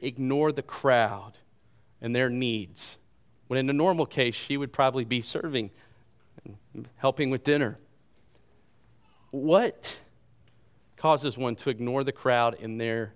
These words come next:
needs? Here's what I'll tell you. One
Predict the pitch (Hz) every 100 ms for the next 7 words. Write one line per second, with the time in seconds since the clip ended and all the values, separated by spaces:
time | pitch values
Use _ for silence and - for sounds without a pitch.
0 | _ - 117 117 104 - - 135 135 147
1 | 127 - 120 101 98 - - - - -
2 | - 120 147 156 160 160